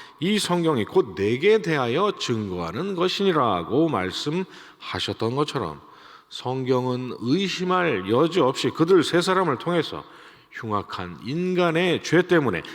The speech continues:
아무런 죄가 없으심에도 불구하고 십자가에서 마치 흉악한 죄인처럼 죽으셔야만 했던 세상 죄를 지고 가는 하나님의 어린 양을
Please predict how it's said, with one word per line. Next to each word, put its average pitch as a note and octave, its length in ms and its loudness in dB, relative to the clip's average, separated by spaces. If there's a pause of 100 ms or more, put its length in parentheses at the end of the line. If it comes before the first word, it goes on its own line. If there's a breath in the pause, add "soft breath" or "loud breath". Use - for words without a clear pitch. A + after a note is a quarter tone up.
아무런 F#3 680 2
죄가 A2+ 600 0
없으심에도 G#2+ 720 -4
불구하고 D#3 760 2 (480 loud breath)
십자가에서 F#2 880 -4
마치 D#3+ 380 -2
흉악한 G#3 640 -2
죄인처럼 A#2+ 760 -2 (400 loud breath)
죽으셔야만 F2+ 680 -6
했던 F#2+ 560 -8 (320 loud breath)
세상 E2+ 560 -8
죄를 D3 540 2
지고 F#3 280 2
가는 D3 360 2
하나님의 F#3+ 760 0
어린 E3+ 520 -2
양을 C3 460 -4